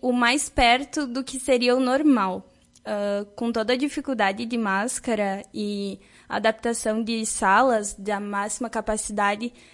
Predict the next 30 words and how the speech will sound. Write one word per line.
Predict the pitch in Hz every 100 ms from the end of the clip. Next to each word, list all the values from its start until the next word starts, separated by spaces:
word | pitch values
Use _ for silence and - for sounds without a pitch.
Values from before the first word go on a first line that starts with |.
| _
que | -
cada | 214 214 202 220 220 208
uma | 214 226
comportava, | 226 226 220 226 233 226 196 196 247 262 226 - - _ _
ah, | 220 220 220 220 - _ _
ainda | 226 226 277 311
assim | 302 - 269 285 302 311 - 220
deu | 240 269
a | 311
sensação | 302 285 285 311 302 - 247 233 262 233
de | 247
a |
gente | 247 240 254
estar | - - 247 285
voltando | 294 285 285 262 285 302 294
ao | 240
ritmo | 247 262 254 - 247
normal, | 233 226 208 196 - - - -
tanto | 254 262 320
como | 311 285 294 302
ins-, | 294 285 - - -
estudante, | 247 240 285 220 220 226 294 302 330 - - _
quanto | - 269 285 330
como | - 311 302
a | 349
vida, | 349 302 302 349 294
a |
sociedade | 285 269 - 254 226 214 240 269 254 233
num | 240 247
todo. | 254 220 208 202